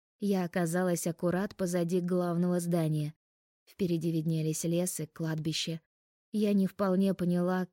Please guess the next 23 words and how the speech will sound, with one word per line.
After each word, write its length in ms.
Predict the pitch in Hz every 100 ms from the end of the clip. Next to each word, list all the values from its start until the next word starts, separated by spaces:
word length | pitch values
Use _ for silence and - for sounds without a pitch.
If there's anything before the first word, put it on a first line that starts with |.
| _ -
как 300 | 202 202 202
меня 300 | 190 185 185
сюда 340 | - 180 175
занесло. 600 | 175 175 175 190 165 151 _ _ _ _ _
Видимо, 380 | - 185 170 165
размышляя, 720 | 165 165 165 - 180 180 156 - _ -
я 240 | 185 190
нырнула 460 | 185 180 175 175 175
слишком 640 | - 196 185 - - 170
глубоко 520 | 160 160 165 - 196
в 60 | 196
собственные 720 | - 185 - - 180 175 175
мысли 420 | 175 170 - 190
и 100 | 196
душу. 500 | 190 226 180 - 165 _ _ _ _ _ _ _
А 100 | 240
как 280 | - 247 190
известно, 640 | 170 175 175 190 185 160
душа 460 | 156 160 - 170 160
у 80 |
кошек 480 | 160 165 165 - 160
шире 440 | - - 180 170 165
океанов 540 | - 170 165 165